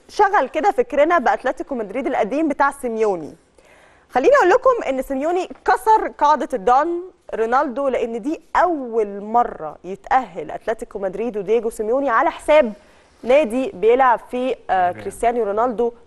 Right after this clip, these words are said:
Speaker 1: في دوري الابطال. خمس مرات قبل كده واجه سيميوني رونالدو في الادوار الاقصائيه من دوري الابطال، وفي الخمس مرات قدر الدون ان هو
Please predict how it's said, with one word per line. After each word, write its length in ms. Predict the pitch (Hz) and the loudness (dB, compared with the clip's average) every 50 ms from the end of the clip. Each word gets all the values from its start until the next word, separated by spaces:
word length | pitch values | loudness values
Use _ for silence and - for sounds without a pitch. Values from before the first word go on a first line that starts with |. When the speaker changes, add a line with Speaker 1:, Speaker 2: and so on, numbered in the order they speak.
| _ | _
Speaker 1:
في 260 | _ - 226 233 233 202 | _ -2 -2 0 0 -2
دوري 380 | - 190 185 214 220 208 190 | -4 0 2 2 4 4 2
الابطال. 360 | 170 135 135 - - - - - _ _ _ _ _ _ _ _ _ _ - | 0 -4 -6 -8 -12 -14 -16 -16 _ _ _ _ _ _ _ _ _ _ 0
خمس 400 | - 320 359 320 285 247 - - | 2 2 4 4 2 0 0 0
مرات 320 | 226 214 208 254 285 - | 2 4 4 2 2 2
قبل 180 | - 233 196 214 | 0 -2 -2 -4
كده 320 | 208 - 294 262 302 294 - - | -2 -2 0 2 2 0 0 0
واجه 320 | 190 233 262 269 202 202 | 2 2 2 2 2 -2
سيميوني 520 | 196 - - 196 202 208 233 233 220 202 | -4 -6 -8 -6 -4 -2 -2 -2 -2 -2
رونالدو 400 | 185 180 180 190 214 240 240 208 | -2 -2 0 0 0 0 0 -2
في 100 | 196 - | -4 -2
الادوار 380 | 190 165 170 175 208 214 233 233 | -2 -2 -2 0 2 2 2 2
الاقصائيه 540 | 202 151 - - - - - - 233 247 220 | 0 -2 -4 -6 -4 -2 0 2 4 4 2
من 180 | 196 185 180 | 2 0 0
دوري 240 | 185 214 240 247 233 | 2 2 4 4 4
الابطال، 420 | 196 - 196 - - 277 285 294 277 | 2 2 -2 0 2 2 2 4 2
وفي 200 | 254 233 - 240 | 2 0 0 -2
الخمس 440 | 233 - - 349 403 440 415 - | -2 0 0 2 2 2 0 0
مرات 420 | 294 262 254 269 302 - - - - | 0 2 4 4 2 2 0 -2 -2
قدر 240 | 311 269 247 233 196 | 0 2 0 0 0
الدون 280 | 190 165 214 254 294 | 0 2 2 2 2
ان 120 | 285 262 262 | 0 -2 0
هو 340 | 254 277 294 277 285 269 | 2 2 4 4 4 2